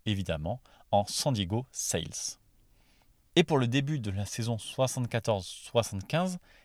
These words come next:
qui est l'ultime saison de la A B A, et alors que les manœuvres de fusion avec la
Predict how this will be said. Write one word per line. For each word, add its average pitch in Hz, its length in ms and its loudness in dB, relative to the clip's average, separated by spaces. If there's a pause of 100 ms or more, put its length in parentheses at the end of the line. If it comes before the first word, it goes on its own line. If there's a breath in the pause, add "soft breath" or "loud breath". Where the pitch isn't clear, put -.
(140 soft breath)
qui 117 180 2
est - 20 6
l'ultime 160 640 4
saison 127 640 -2 (160)
de 98 160 -6
la 95 220 0
A 120 120 4
B 139 300 2
A, 196 40 -2 (580)
et 117 80 4
alors 151 380 6
que - 120 -4
les 101 80 2
manœuvres 113 480 4
de 87 120 -10
fusion 131 460 -2
avec 95 220 -2
la - 140 -4